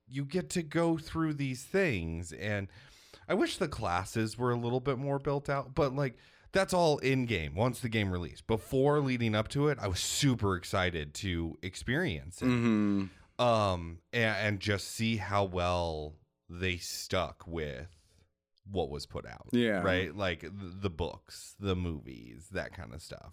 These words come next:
Speaker 1: right?
Speaker 2: Mm-hmm.
Speaker 1: Like, that's what I re-, was really excited to, to see. Like, I actually get to walk around a life-size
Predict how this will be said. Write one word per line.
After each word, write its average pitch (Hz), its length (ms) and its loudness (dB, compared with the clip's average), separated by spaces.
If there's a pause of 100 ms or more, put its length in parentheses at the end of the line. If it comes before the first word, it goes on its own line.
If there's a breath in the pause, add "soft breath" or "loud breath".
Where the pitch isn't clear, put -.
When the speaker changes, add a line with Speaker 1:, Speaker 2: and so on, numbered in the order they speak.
Speaker 1:
right? 82 260 -4 (120)
Speaker 2:
Mm-hmm. 113 280 4
Speaker 1:
Like, 101 160 4 (300)
that's 85 340 0
what 78 140 -6
I 71 80 -6
re-, 71 340 -8
was 87 180 -6
really 76 380 -6
excited 73 640 -8
to, 71 460 -10 (160)
to 95 120 -4
see. 90 520 -6
Like, 73 440 -6 (600 soft breath)
I 104 240 -2
actually 101 520 -2
get 87 240 -2
to 95 100 -6
walk 85 380 -2
around 69 880 -6 (680)
a 95 120 4
life-size 85 1400 -2